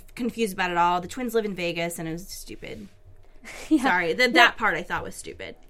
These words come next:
Speaker 3: Yeah, even when they were saying, um, "Why are the, the twins here?" Lauren was like, "The twins are here." And then Ben's like, "Because they're her favorite people in the
Speaker 2: Yeah.
Speaker 3: world."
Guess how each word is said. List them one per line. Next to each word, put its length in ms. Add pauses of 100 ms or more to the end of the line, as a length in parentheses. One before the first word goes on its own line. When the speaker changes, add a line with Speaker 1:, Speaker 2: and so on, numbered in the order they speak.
Speaker 3:
Yeah, 340
even 300
when 240
they 140
were 100
saying, 720
um, 420 (100)
"Why 320
are 40
the, 200 (100)
the 140
twins 460
here?" 420
Lauren 180
was 100
like, 200
"The 120
twins 560
are 280
here." 760 (260)
And 80
then 60
Ben's 240
like, 220
"Because 280
they're 140
her 140
favorite 300
people 320
in 100
the 60
Speaker 2:
Yeah. 60
Speaker 3:
world." 280